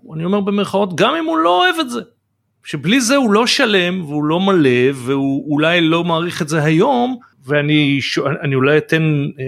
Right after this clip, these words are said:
גם דבר אחד לפחות, שפה אני חושב עליו, אה, אני יכול להגיד שמהרבה שנים בעולם המעשי, כשמגיע אליי מתמחה חדש, שזה בעצם סטודנט שסיים אצלכם,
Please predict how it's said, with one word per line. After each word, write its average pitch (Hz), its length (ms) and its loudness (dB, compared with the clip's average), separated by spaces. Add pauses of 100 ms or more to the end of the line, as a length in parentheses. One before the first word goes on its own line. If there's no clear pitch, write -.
גם 135 160 -8
דבר 135 340 -4
אחד 143 220 -2
לפחות, 196 380 -2
שפה 123 300 -4
אני 151 160 0
חושב 123 440 -2
עליו, 104 240 0 (880)
אה, 104 320 -2 (120)
אני 127 840 0
יכול 156 260 -2
להגיד 151 340 -2
שמהרבה 95 760 -10
שנים 120 360 -6
בעולם 107 360 -2
המעשי, 110 680 -2 (400)
כשמגיע 127 400 0
אליי 139 440 2
מתמחה 123 420 -2
חדש, 117 440 -2
שזה 101 180 -8
בעצם 113 300 -4
סטודנט 127 540 -2
שסיים 113 400 -6
אצלכם, 226 500 -2